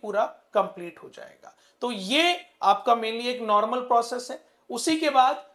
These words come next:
mainly आपको आधार कार्ड नंबर, ठीक है, फिर उसके बाद ओटीपी डालना होगा, ठीक है। मैं mainly ये चीज आपको करनी ही होगी और इसके तहत आप अपना एप्लीकेशन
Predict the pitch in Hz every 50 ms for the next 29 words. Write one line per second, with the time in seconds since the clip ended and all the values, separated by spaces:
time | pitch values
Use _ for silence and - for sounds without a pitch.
0 | _ - 208 220 226 233 240 254 277 - - - 190 196 196 - - 226 208 202
1 | 190 196 208 214 208 - 220 214 226 214 220 220 214 214 208 226 247 - - _
2 | _ - 247 254 247 240 214 - - 226 220 202 - - 226 196 208 208 208 -
3 | - 190 190 190 202 185 202 220 208 190 196 190 190 202 208 208 202 208 202 196
4 | 190 208 220 226 - - _ _ _ - 285 - - 214 165 - - _ _ _
5 | - 214 214 240 247 240 254 285 320 339 339 349 339 - - 208 190 180 233 294
6 | 330 349 349 339 - - 285 269 269 285 262 - - - 208 208 208 - - -
7 | 208 202 220 196 180 180 185 185 185 185 202 196 185 175 165 156 143 127 131 131
8 | - _ _ _ - 202 214 226 220 - 277 262 254 247 233 240 247 247 220 214
9 | 220 - - - 196 196 - 208 220 240 - - - - 185 185 - 202 196 190
10 | - 190 185 - -